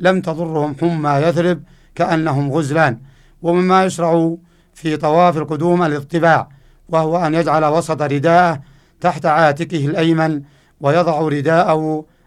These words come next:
على كتفه الأيسر في طواف الطواف فقط. يبتدئ هذا الاطباع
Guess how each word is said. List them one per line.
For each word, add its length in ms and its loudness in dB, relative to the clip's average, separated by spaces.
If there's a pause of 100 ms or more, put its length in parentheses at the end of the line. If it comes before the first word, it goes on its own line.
على 320 2
كتفه 380 -4
الأيسر 600 0 (800)
في 200 -4
طواف 420 0
الطواف 440 0
فقط. 400 0 (480)
يبتدئ 480 0
هذا 380 2
الاطباع 680 0